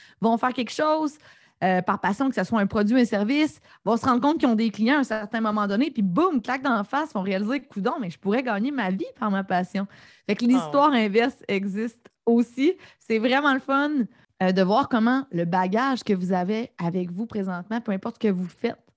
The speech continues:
Speaker 1: peu importe dans quel domaine vous êtes, va toujours vous être utile pour la suite. Si vous voulez vous lancer, peu importe dans le projet, là, c'est toujours, toujours, toujours, toujours, euh, intéressant de voir que c'est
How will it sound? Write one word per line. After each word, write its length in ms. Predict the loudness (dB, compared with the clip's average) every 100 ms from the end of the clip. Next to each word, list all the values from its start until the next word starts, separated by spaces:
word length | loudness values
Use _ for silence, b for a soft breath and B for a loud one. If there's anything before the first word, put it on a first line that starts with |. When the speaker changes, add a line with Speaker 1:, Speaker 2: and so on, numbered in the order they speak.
| _ _ _ -4
Speaker 1:
peu 80 |
importe 400 | -2 -2 -6 -6
dans 160 | -6 -6
quel 160 | -4 -4
domaine 280 | -2 -2
vous 240 | -2 -2 -4
êtes, 180 | -4 _ _ -8
va 160 | -6 -6
toujours 500 | -6 -4 -4 -4 -4
vous 180 | -6
être 240 | -6 -8 _
utile 400 | -10 -6 -6 -6 -10 -6
pour 160 | -4
la 140 | -4 -6
suite. 340 | -6 -8 -8 _ b b b
Si 120 | -8
vous 60 | -2
voulez 140 | 0
vous 100 | 0
lancer, 600 | 0 -2 -6 -8 -8 -8 -10 _
peu 80 | -4
importe 280 | -4 -4 -4
dans 120 | -6
le 60 | -6
projet, 440 | -4 -4 -2 -4
là, 100 | -4 -6 B B B
c'est 200 | -6 -2
toujours, 380 | 0 0 0 -2
toujours, 300 | -2 -2 -2
toujours, 320 | -2 -4 -4
toujours, 400 | -4 -2 -2 -4
euh, 180 | -6 -6 -10 b b b b
intéressant 540 | 0 2 2 2 0
de 80 | 0
voir 320 | 0 0 0
que 220 | -2 -2 -2
c'est 180 | -6